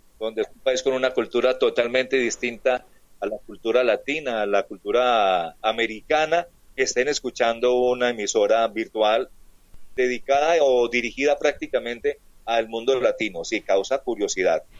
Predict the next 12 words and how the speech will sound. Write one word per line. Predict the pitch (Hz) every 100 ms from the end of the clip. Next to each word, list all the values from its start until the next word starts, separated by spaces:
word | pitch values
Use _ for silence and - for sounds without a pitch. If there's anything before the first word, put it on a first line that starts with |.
| -
De | 110
manera | 107 104 107
de | 131 131
que, | 107
pues, | 98 95 -
para | 98 92 82
ellos | 98 143 147
también | 117 101 107 - - - - -
el, | - - - - - - -
el | 120 120
agradecimiento | 113 113 110 117 110 117 - 170
por | 170 139 113 107 110